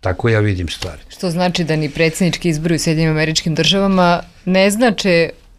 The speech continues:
Speaker 2: kraj sukoba?
Speaker 1: Pa znate kako, ovaj, o, ova administracija već trpi štetu zbog oba rata koja vodi.
Speaker 2: Mhm.
Speaker 1: Nikada do sada u, u američkim predizborima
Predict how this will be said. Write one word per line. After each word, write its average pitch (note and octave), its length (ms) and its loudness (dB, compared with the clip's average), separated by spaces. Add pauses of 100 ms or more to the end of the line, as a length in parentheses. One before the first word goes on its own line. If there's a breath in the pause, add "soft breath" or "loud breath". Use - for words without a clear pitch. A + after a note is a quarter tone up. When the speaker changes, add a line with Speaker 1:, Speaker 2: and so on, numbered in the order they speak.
(240)
Speaker 2:
kraj F#3+ 260 2
sukoba? D3 480 -6
Speaker 1:
Pa A#2 120 2
znate C3 360 0
kako, A#2+ 340 0
ovaj, G#2+ 440 2
o, A2 280 -4
ova A#2 400 4
administracija A2+ 920 0
već A#2 240 -2
trpi A#2 380 -2
štetu - 560 -2 (240)
zbog G2+ 380 0
oba A#2 300 4
rata G2 320 -2
koja F#2 260 -8
vodi. E2+ 300 -6
Speaker 2:
Mhm. D2 120 -12 (360 loud breath)
Speaker 1:
Nikada A#2+ 520 -2
do F#2+ 160 -2
sada F2 380 -6 (340)
u, A2+ 140 -4 (340)
u A2 300 0
američkim G#2+ 840 -2 (280)
predizborima A2+ 1080 0